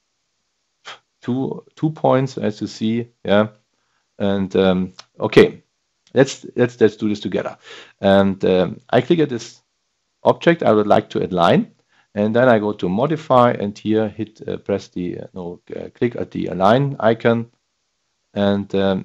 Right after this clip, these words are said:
now it asks me to specify the first source point. The source means, uh, where I start. I will start here at this point, and where should this point be? It should be actually here. Now it asks me for the second source point. Okay, if this point is here, then this point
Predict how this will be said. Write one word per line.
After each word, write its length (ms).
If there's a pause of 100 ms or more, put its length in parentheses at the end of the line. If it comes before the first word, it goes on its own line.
now 220
it 180
asks 340
me 120
to 120
specify 560
the 80
first 460
source 280
point. 480
The 80
source 380
means, 380 (640)
uh, 400 (560)
where 240
I 80
start. 580
I 140
will 100
start 400
here 160
at 140
this 180
point, 420
and 160
where 160
should 300
this 180
point 440
be? 260
It 120
should 260
be 200
actually 440
here. 640 (720)
Now 180
it 120
asks 240
me 60
for 160
the 80
second 400
source 320
point. 380
Okay, 280
if 180
this 160
point 340
is 180
here, 360
then 320
this 200
point 540